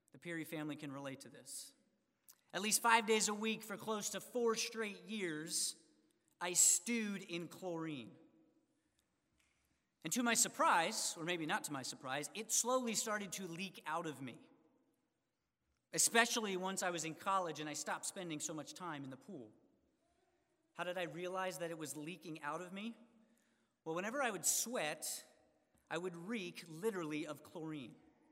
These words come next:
It was a rather weird and totally undesirable experience for everyone, especially if I was playing basketball with the ten other pe-, nine other people playing with me. That years of soaking in chlorine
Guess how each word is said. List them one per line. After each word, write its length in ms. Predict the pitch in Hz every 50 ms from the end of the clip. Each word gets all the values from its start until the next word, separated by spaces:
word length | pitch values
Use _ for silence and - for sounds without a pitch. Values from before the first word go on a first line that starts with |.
| _ _ _ _ _ _ _ _ _ _ _ _ _ _ _ _ _ _ _ _ _ _ _
It 80 | - 190
was 180 | 214 214 - 214
a 80 | 208
rather 360 | 190 202 202 208 196 214 214
weird 600 | 202 180 175 226 240 233 226 214 214 208 208 208 226 -
and 160 | 185 180 170
totally 440 | - - 220 214 208 208 202 196 190
undesirable 800 | 185 180 190 170 185 175 151 185 180 180 180 170 156 156 160 160
experience 640 | 151 - - - - 226 196 180 160 151 147 147
for 160 | - - 175 180 -
everyone, 480 | 185 175 151 156 147 131 131 131 139
especially 400 | 147 143 - 190 175 - - 175
if 100 | 165 156
I 60 | 175 160
was 100 | 151 -
playing 220 | - 160 147 139
basketball 680 | 123 151 156 156 - - - 139 123 139 131 131 131 131
with 140 | 135 127 - -
the 180 | 143 127 135 - -
ten 220 | - - 180 175
other 120 | 160 151 147
pe-, 220 | 147 165 180 165 -
nine 200 | 151 156 170 165
other 140 | 156 143 143
people 340 | - - 185 165 - 143 131 -
playing 240 | - 170 151 147 143
with 140 | 139 143 139 - 139
me. 80 | 113 104 - _ _ _ _ _ _ _ _ _ _ _ _ _ _ _ _ _ _ _ _ _ _ _ _ _ _ _ _ _ _
That 300 | - 190 202 185 156 151
years 480 | 185 220 240 240 233 226 208 196 165 185
of 120 | 180 -
soaking 580 | - - - - 226 233 226 226 220 202 190 190
in 120 | 190 180
chlorine 720 | - - 185 190 185 180 180 190 202 202 202 196 180 170